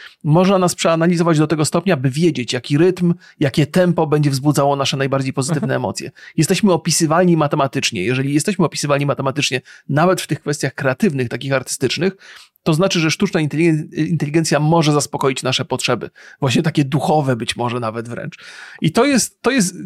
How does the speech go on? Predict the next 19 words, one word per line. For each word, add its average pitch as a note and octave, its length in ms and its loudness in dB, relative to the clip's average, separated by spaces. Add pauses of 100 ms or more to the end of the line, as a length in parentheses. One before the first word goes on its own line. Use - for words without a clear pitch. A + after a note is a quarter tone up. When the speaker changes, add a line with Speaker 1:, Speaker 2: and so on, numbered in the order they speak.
Speaker 1:
to A3 100 0
jest B3+ 200 0
ciekawe, C3+ 540 0
to - 100 -2
jest - 260 -2 (100)
też G#3+ 180 -2
trochę G#3+ 240 2
przerażające, F#3+ 720 2 (340)
że E3 420 2 (340)
da F3+ 160 2
się F#3+ 140 0
nas F3 200 0
tak D#3 180 -4
uprościć D3 480 -4
do C#3+ 100 -4
tego, D3+ 260 -2
do D3+ 140 -2
tego D3+ 200 0
stopnia, - 340 -6